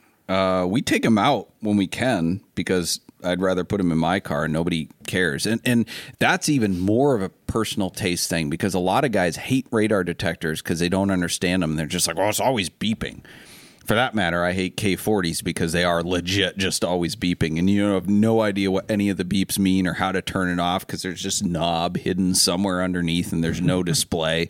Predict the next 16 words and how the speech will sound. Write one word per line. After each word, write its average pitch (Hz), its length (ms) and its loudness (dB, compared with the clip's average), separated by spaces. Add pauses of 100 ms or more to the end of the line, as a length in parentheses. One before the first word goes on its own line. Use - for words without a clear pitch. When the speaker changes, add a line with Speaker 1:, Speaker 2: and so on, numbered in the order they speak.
(120)
Speaker 2:
Mm-hmm. 131 260 0
Speaker 1:
But 170 200 2
anyway, 131 460 2 (540)
uh, 101 680 4
no, 87 580 2 (160)
they 95 360 0
do 95 120 2
not 85 300 0
add 80 440 -2 (320)
one 92 540 2
iota 80 460 0
of 82 80 -4
value 76 340 -2
on 65 140 -4
resale. 50 480 -6 (840)
Sorry. 64 520 -2